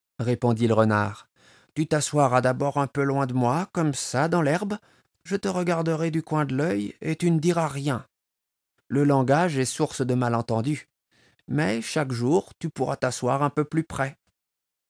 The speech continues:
Le lendemain, revint le petit prince. Il eût mieux valu revenir à la même heure, dit le renard.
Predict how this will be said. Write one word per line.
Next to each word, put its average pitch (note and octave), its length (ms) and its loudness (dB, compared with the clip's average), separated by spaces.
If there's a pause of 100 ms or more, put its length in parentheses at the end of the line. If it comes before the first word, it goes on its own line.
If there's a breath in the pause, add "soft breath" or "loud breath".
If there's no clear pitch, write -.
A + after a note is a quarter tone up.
(360)
Le D#3 140 4
lendemain, D#3 560 4
revint D#3 380 6
le D3 100 4
petit D3 280 -2
prince. - 680 -8 (500)
Il E3 180 0
eût D#3+ 80 4
mieux D#3 220 4
valu C3+ 320 4
revenir C#3+ 400 4
à B2 40 6
la A#2 120 4
même A2+ 260 0
heure, E3+ 380 -2 (240)
dit B2 180 0
le A#2 60 2
renard. G#2 560 0